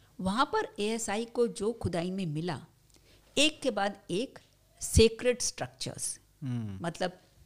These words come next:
Speaker 1: अ, सर्कुलर श्राइन मिली, एक के बाद एक होली साइट्स। लेकिन, अ, मथुरा, अ, स-, अयोध्या में इंस्क्रिप्शन कोई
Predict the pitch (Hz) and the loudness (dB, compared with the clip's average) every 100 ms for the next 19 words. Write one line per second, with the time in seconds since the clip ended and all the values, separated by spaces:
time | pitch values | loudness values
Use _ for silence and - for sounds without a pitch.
0 | - 165 151 165 - 196 208 196 185 - | -4 0 0 0 0 2 0 0 0 -2
1 | 190 185 180 175 175 185 262 - 277 226 | -2 -2 -4 -4 -6 -2 -4 0 0 2
2 | 233 226 - - 233 330 - - _ _ | 0 -2 -14 -4 -2 -2 -12 -20 _ _
3 | _ - - - - 247 262 262 - - | _ -20 -20 -20 10 12 12 6 0 -2
4 | 139 131 - - - - _ - _ _ | -8 -8 -8 -8 -8 -14 _ -20 _ _
5 | - _ _ _ _ - 214 233 285 - | -20 _ _ _ _ -14 -2 0 0 0
6 | 349 508 - _ - _ 196 180 170 160 | -2 -2 -10 _ -20 _ 0 0 0 -6
7 | - 165 160 - 254 262 196 190 170 - | -8 -2 -2 0 0 0 -4 -6 -6 -6
8 | 117 - 175 190 214 240 302 277 185 - | -8 -4 -2 0 -2 -2 -4 -4 -8 -12
9 | - _ _ _ - - _ _ _ - | -16 _ _ _ -20 -20 _ _ _ -2
10 | 226 - 240 269 - 330 - - - - | 0 -2 -4 -4 -2 -4 -8 -18 -20 -20
11 | - - - - _ - - - - 254 | -20 -20 -20 -20 _ -20 -20 -20 4 6
12 | 262 | 6